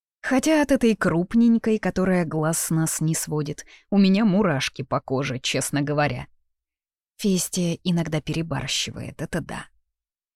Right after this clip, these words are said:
Авидия заметила растерянность на лице Шарлотты и взглянула на свои тени. «Я не про Фести», медленно проговорила ведьма Земли. Авидия попыталась повернуть голову туда,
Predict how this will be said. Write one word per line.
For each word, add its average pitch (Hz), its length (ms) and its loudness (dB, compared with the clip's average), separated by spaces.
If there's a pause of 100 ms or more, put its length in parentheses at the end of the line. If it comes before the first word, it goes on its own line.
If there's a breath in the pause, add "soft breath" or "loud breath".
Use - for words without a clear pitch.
(280)
Авидия 165 500 0
заметила 165 540 0
растерянность 151 760 -4
на 143 120 0
лице 143 320 -4
Шарлотты 202 600 -4 (240 loud breath)
и 220 100 -2
взглянула 208 560 2
на 208 120 0
свои 170 360 -4
тени. 131 420 -8 (720)
«Я 160 420 0
не 170 240 2
про 185 280 0
Фести», 180 640 -4 (360)
медленно 165 520 0
проговорила 160 640 -2
ведьма 151 380 -6
Земли. 156 460 -6 (1000)
Авидия 202 480 2
попыталась 233 640 -2
повернуть 175 540 0
голову 180 400 0
туда, 233 420 -2